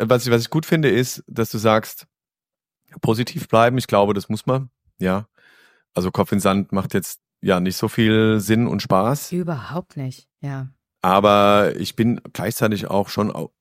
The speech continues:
Speaker 1: schon interessiert, wie es da jetzt so weitergeht, ja.
Speaker 2: Mhm.
Speaker 1: Und ich freue mich auch ein Stück weit,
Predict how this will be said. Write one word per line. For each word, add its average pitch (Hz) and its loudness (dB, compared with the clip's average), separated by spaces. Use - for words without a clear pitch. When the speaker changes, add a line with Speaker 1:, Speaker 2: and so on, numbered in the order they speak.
Speaker 1:
schon 123 0
interessiert, 110 -2
wie 107 -4
es - -8
da 101 -2
jetzt 98 -4
so 98 -2
weitergeht, 127 -4
ja. 104 -4
Speaker 2:
Mhm. 170 -6
Speaker 1:
Und 110 2
ich - -10
freue 117 2
mich 165 0
auch 127 0
ein 123 -2
Stück - -6
weit, 120 2